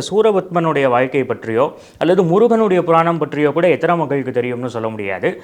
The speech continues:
ஆனால் அதை விட அதிகமான மக்களுக்கு ராமாயணம் தெரியும். அந்த அளவுக்கு ராமாயணம்ங்கிறது பிரபலமா தமிழ்நாட்டுல இருக்கு. இது இன்னைக்கு நேத்து ஏற்பட்ட நிலைமை கிடையாது, இது சங்க காலத்திலேருந்தே ஏற்பட்டிருக்கு. உதாரணமா, முதல் குறிப்பு ராமாயணம் பற்றி,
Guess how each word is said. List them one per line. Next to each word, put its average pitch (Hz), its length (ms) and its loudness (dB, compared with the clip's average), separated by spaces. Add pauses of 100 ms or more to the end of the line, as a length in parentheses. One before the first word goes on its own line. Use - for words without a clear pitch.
(160)
ஆனால் 170 360 4
அதை 160 340 0
விட 208 160 2
அதிகமான 185 580 0
மக்களுக்கு 151 400 -4
ராமாயணம் 139 500 -2
தெரியும். 95 300 -12
அந்த 165 220 -4
அளவுக்கு 185 240 0
ராமாயணம்ங்கிறது 135 840 -2 (380)
பிரபலமா 143 400 2
தமிழ்நாட்டுல 120 520 -4
இருக்கு. - 400 -14
இது 165 160 0
இன்னைக்கு 185 360 -2
நேத்து 180 260 2
ஏற்பட்ட 143 340 2
நிலைமை 117 300 -2
கிடையாது, 95 480 -6 (100)
இது 131 140 -4
சங்க 147 280 2
காலத்திலேருந்தே 165 920 2 (240)
ஏற்பட்டிருக்கு. 107 580 -4 (300)
உதாரணமா, 160 720 2
முதல் 208 640 0
குறிப்பு 175 460 0
ராமாயணம் 151 560 0
பற்றி, 135 420 -8